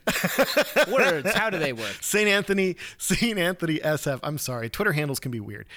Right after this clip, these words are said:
Speaker 1: Uh, i-, in San Francisco. Thank you to everyone volunteering this hashtag M L K Day,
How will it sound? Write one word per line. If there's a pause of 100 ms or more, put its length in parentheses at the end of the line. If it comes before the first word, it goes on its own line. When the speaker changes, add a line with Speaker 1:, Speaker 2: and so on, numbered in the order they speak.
(320)
Speaker 1:
Uh, (280)
i-,
in
San
Francisco.
Thank
you
to
everyone
volunteering
this (300)
hashtag
M
L
K
Day,